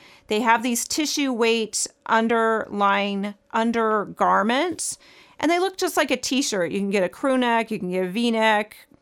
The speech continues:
Usually get, they come in your basic colors, black, white, beige,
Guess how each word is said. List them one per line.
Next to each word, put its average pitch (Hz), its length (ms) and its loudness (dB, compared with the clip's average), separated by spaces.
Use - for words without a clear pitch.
Usually 220 440 -2
get, 208 240 -2
they 214 80 0
come 208 200 0
in 202 120 -2
your 202 100 0
basic 185 460 -2
colors, 185 560 0
black, 185 560 0
white, 185 600 0
beige, 202 720 0